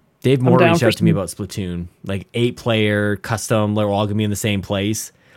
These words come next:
Speaker 1: Like,
Speaker 2: Yeah.
Speaker 1: a classic lan party situation, I think, is just awesome.
Speaker 2: Yep.
Speaker 1: We're all just scream at each other.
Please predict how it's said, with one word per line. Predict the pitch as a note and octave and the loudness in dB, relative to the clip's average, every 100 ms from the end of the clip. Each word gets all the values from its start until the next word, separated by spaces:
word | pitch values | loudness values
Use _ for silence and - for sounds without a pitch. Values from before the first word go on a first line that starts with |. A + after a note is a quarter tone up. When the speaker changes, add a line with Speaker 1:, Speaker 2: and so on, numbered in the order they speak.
| - | 0
Speaker 1:
Like, | C3+ | 4
Speaker 2:
Yeah. | C#3 | 4
Speaker 1:
a | D3 | 0
classic | - C#3+ C#3+ C#3+ E3 C#3+ | 0 0 2 0 0 0
lan | B2 A#2+ A2+ A#2+ | 0 2 2 0
party | B2+ A#2+ B2+ B2+ | 0 -2 -2 -4
situation, | C#3 A2+ C3 B2+ C3+ C#3+ | -4 -4 -2 -2 -2 -2
I | A2+ | -2
think, | A2 | -2
is | G2+ F2+ | -2 -4
just | G2 F2 - | -4 -6 -10
awesome. | - E2 D#2 - D2 D#2+ _ _ _ _ _ | -10 -8 -8 -10 -12 -14 _ _ _ _ _
Speaker 2:
Yep. | D3+ D#3 | -2 0
Speaker 1:
We're | A2+ | 2
all | G#2 | 0
just | F#2+ - | -2 -6
scream | - - G2 F#2 | -8 -8 -8 -6
at | F2 | -8
each | F2+ | -8
other. | F#2+ E2+ F2 | -10 -8 -10